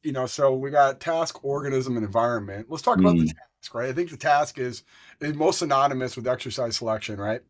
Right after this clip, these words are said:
Speaker 2: Yeah.
Speaker 1: So let's talk about task, and let's talk about a high constraint task.
Speaker 2: Yeah, so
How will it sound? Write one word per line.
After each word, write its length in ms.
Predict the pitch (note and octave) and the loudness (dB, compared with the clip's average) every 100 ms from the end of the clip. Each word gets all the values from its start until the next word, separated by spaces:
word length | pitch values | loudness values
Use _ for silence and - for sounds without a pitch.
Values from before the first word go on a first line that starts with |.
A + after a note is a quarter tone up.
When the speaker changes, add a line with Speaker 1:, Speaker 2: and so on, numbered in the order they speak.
| _ _ _ | _ _ _
Speaker 2:
Yeah. 380 | G2+ G2 E2 D2 - - - | 2 4 4 -2 -10 -20 -20
Speaker 1:
So 140 | - E3 | -6 -2
let's 140 | F#3+ | 0
talk 220 | A3+ G#3+ | 2 2
about 180 | G#3+ G3 | 4 2
task, 380 | E3 C#3+ C#3+ - | 4 2 0 -6
and 80 | C3+ | -12
let's 120 | D3+ | -4
talk 160 | F3+ D#3 | -4 -2
about 180 | D#3 C#3+ | -2 -4
a 60 | |
high 720 | - D3 D3+ D#3 E3 D#3+ D#3 _ - | 0 2 4 4 2 0 -4 _ -10
constraint 520 | B2+ - C#3 C3 - | -10 -2 0 0 0
task. 480 | A#2 F2 - - - _ _ _ _ _ _ _ _ _ _ _ _ _ | -2 -2 -6 -12 -18 _ _ _ _ _ _ _ _ _ _ _ _ _
Speaker 2:
Yeah, 360 | B2 C3 A#2+ G#2+ | 2 4 4 0
so 540 | - B2 A#2 A2 | 2 4 4 2